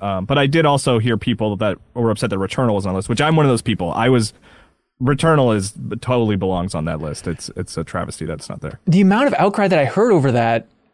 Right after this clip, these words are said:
Speaker 2: it was like, well, I know people like Returnal, but I did not know that they would be offended if it wasn't nominated for Game of the Year level liked Returnal. I thought it was just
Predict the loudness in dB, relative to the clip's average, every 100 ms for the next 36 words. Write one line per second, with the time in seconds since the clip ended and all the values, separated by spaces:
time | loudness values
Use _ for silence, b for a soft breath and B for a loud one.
0 | _ 2 4 4 2 0 0 0 2 4
1 | 4 4 4 4 2 0 2 2 4 2
2 | 0 2 2 2 2 2 2 4 4 4
3 | 2 2 2 2 2 2 2 2 0 -6
4 | _ _ _ -2 2 2 4 4 4 4
5 | 4 2 2 2 2 2 0 2 2 4
6 | 4 4 4 4 4 2 2 0 0 0
7 | 2 0 0 0 0 2 2 2 0 -4